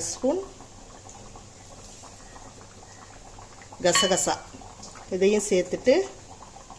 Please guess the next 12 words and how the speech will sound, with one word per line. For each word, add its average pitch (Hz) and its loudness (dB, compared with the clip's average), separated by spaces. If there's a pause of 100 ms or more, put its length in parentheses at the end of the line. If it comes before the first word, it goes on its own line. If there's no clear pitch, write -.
(300)
இந்த 185 2
அளவுக்கு 196 4 (1800)
தேங்காய் 190 6
எடுத்து 165 2
வச்சிருக்கேன். 175 2
இது 196 2
பொடியா 180 4
கட் 165 0
பண்ணி 180 2
இதுல 160 -2
போட்டு 180 4 (440)
நல்லா 156 2